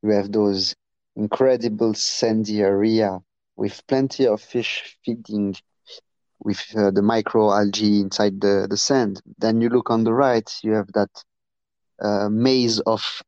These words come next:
pandanus roots going for five meters inside the water, and, and then you turn on the left and you have a rocky area, and just behind you, it's a huge field of Vallisneria. And so, so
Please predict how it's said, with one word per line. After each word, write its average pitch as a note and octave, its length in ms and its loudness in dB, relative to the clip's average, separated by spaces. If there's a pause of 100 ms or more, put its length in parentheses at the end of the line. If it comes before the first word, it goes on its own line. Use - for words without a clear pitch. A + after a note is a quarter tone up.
(120)
pandanus A#2 600 0
roots - 680 -2
going A#2 460 0
for G#2 400 -2 (480)
five A#2 340 -2
meters A2 600 0
inside A2 420 -2
the A2 100 0
water, A#2 440 2
and, G2 420 -6 (880)
and A2+ 180 2
then A#2+ 200 2
you G#2+ 60 0
turn B2 420 2
on A#2 140 2
the A#2 100 2
left C3 340 0
and A2+ 160 0
you A2+ 80 0
have A2+ 140 -2
a A2+ 100 0
rocky C3 400 0
area, A#2+ 580 0 (560)
and G#2+ 440 -2
just - 480 -4
behind C3 420 0
you, G#2+ 180 0
it's G#2+ 220 -6
a A2+ 80 -6
huge B2+ 460 0
field B2 440 0
of A2 160 0 (120)
Vallisneria. G#2+ 920 0 (540)
And - 180 -8
so, - 180 -2
so B2 360 0